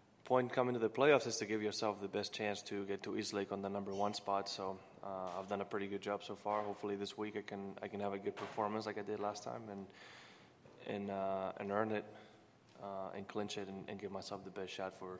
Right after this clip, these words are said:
for the win. Um, it's been a great year so far, so hopefully I can end it off the way I started it. I don't know if different is the word. I would say better. Yeah, I think I've improved quite a bit since then. <sighs>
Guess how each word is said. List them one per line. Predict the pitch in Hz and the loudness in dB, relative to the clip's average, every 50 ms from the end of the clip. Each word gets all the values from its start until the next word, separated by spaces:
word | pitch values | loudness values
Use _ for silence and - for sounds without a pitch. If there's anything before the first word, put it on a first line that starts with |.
| - - | -10 -10
for | - 101 | -8 -6
the | 92 95 | -6 -4
win. | 90 95 95 95 92 92 - - - - | -4 -4 -4 -4 -6 -8 -12 -14 -10 -6
Um, | 92 90 90 90 87 - - - - - - - | -6 -4 -4 -6 -8 -10 -16 -20 -20 -20 -20 -20
it's | - - | -12 -4
been | - 120 107 | -2 0 0
a | 104 | 2
great | 98 110 110 107 | 4 4 4 4
year | 107 104 104 101 | 4 4 2 0
so | - - 104 101 | 0 -2 -2 -4
far, | 95 - 104 104 104 101 | -2 2 2 2 2 2
so | - - - 95 92 92 92 - | -2 -4 -4 -2 -2 -4 -4 -6
hopefully | - 101 95 - 101 95 | -8 -8 -6 -4 -4 -4
I | 95 | -4
can | - - 92 | -4 -6 -6
end | 95 95 95 90 | -4 -4 -4 -4
it | 92 92 | -2 0
off | 90 90 90 - - - - - - - | 0 0 -2 -4 -8 -14 -16 -20 -16 -10
the | - 101 | -6 -4
way | 92 87 85 | -2 -2 -2
I | 87 | -4
started | - - - 80 76 - | -4 -6 -6 -6 -6 -8
it. | - - - - - - - - - - - - - - - - | -12 -14 -16 -18 -20 -20 -20 -20 -20 -20 -20 -20 -20 -20 -10 -2
I | - 156 | -2 0
don't | 190 202 | 2 2
know | 165 | 2
if | 110 - - - - | 0 -2 -8 -8 -2
different | - - 120 - - - 156 151 151 151 - - - - - - - - | 0 0 2 2 2 0 0 0 0 -4 -8 -12 -14 -18 -20 -14 -6 -2
is | - 139 135 | 0 0 2
the | 131 139 139 | 4 2 4
word. | 135 139 143 143 147 151 135 | 6 6 6 6 6 6 6
I | 110 | 6
would | 107 107 107 | 4 4 0
say | - 113 104 101 | 0 0 0 0
better. | 95 - 87 90 95 98 113 127 123 - - | 0 0 0 0 2 0 -2 -4 -6 -10 -6
Yeah, | - 101 87 95 117 113 | -4 -2 -2 -2 -4 -6
I | 101 | -10
think | 101 - 92 90 87 - - - - - - - - - - - | -8 -6 -8 -8 -8 -12 -18 -20 -20 -20 -20 -20 -20 -18 -10 -8
I've | 95 95 | -6 -6
improved | 95 95 - 101 98 92 - | -6 -4 -2 -2 -2 -2 0
quite | - 95 92 90 | -2 -2 -2 -2
a | 90 | -4
bit | 92 98 92 | -6 -6 -8
since | - - 95 - | -8 -10 -10 -10
then. | 98 95 101 101 - - - - - - - - - - - - - - - - - - - - - | -8 -10 -10 -10 -14 -20 -20 -20 -20 -20 -20 -20 -20 -20 -20 -20 -20 -20 -20 -20 -20 -20 -20 -16 -12
<sighs> | - | -10